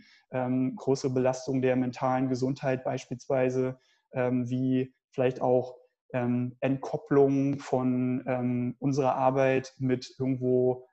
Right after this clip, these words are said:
auch sinnvollen Tätigkeiten, die wir jetzt so ein bisschen auch gerade in dieser Corona-Zeit sehr, sehr stark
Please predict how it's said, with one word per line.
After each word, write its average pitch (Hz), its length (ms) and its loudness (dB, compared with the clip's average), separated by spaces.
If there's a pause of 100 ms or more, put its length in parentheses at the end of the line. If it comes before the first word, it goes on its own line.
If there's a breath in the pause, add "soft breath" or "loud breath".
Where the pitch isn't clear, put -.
auch 127 360 -2
sinnvollen 147 680 -2
Tätigkeiten, 143 880 -4
die 127 180 -4
wir 127 120 0
jetzt - 380 -6
so 135 100 -8
ein 127 80 -2
bisschen 131 280 -2
auch 131 260 -2
gerade 139 280 -2
in 131 100 0
dieser 131 180 -2
Corona-Zeit 139 880 0 (300 loud breath)
sehr, 131 260 2
sehr 135 280 2
stark 131 480 -2